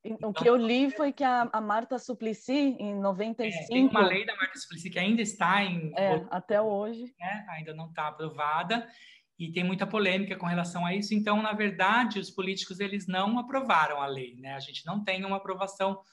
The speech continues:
Speaker 2: no Congresso. A gente tem, vamos dizer, não sei, não sei qual é o nome técnico, porque eu não conheço de direito, mas seria uma liminar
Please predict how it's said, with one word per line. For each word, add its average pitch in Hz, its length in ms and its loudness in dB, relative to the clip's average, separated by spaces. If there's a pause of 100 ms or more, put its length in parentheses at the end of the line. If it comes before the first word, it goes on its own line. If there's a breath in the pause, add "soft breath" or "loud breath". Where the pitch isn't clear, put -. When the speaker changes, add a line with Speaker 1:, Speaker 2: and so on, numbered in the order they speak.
(120 loud breath)
Speaker 2:
no 175 120 -8
Congresso. 175 480 0
A - 20 -6
gente 156 320 -8
tem, 156 300 -4 (340 soft breath)
vamos 208 180 4
dizer, 180 400 0
não 180 80 -2
sei, 196 360 -2
não 180 80 -4
sei 196 160 -2
qual 196 160 4
é 190 80 4
o 185 60 0
nome 180 420 0
técnico, 165 420 -4
porque - 180 -14
eu 175 60 -4
não 180 200 -6
conheço 175 280 -8
de 165 100 -12
direito, 175 480 -6
mas 143 160 -10
seria 156 220 -8
uma 156 140 -6
liminar 175 840 0